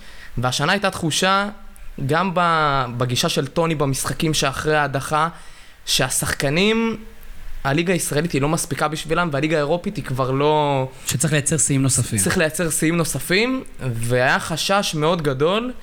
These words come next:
Speaker 1: ש-, שזה לא יספיק. למרות שהיה לנו סגל חזק, אני יכול להגיד שאנחנו, בינינו לבין עצמנו, האוהדים, דיברנו על זה ש-, שאנחנו מרגישים שיש לנו מזל, שיש לנו את ברק בכר. וברק בכר הוא המאמן הכי טוב שיש בליגה הישראלית, בטוח בעשור האחרון.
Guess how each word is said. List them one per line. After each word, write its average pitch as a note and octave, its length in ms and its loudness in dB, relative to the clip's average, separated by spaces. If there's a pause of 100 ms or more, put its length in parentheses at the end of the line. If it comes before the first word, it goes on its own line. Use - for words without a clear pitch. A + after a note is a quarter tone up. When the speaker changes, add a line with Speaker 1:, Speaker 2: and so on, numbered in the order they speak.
(360)
Speaker 1:
ש-, - 240 0 (260)
שזה C#3 280 2
לא D#3 80 4
יספיק. - 420 -4 (460)
למרות C3 280 2
שהיה D3 160 2
לנו D3 140 2
סגל D3 320 0
חזק, C#3 640 -2 (560)
אני B2+ 60 2
יכול E3+ 140 2
להגיד F#3 280 0
שאנחנו, F3 440 0
בינינו D#3+ 280 2
לבין D#3+ 200 0
עצמנו, F3+ 320 2
האוהדים, D3+ 320 2
דיברנו D3 420 0
על F3 80 0
זה F#3 200 2
ש-, - 160 0 (580)
שאנחנו C#3 280 0
מרגישים C3 380 0
שיש E3+ 220 0
לנו C#3+ 120 2
מזל, C3 460 0 (380)
שיש - 160 -2
לנו D3 140 2
את B2+ 80 0
ברק B2+ 220 2
בכר. A2+ 340 -2 (840)
וברק B2 340 2
בכר D3 320 0
הוא C3 140 0
המאמן B2 420 0
הכי C#3 200 -2
טוב C#3 200 -2
שיש C3 200 0
בליגה B2+ 260 0
הישראלית, A#2 640 0
בטוח B2+ 320 -2
בעשור B2 460 0
האחרון. C3 580 0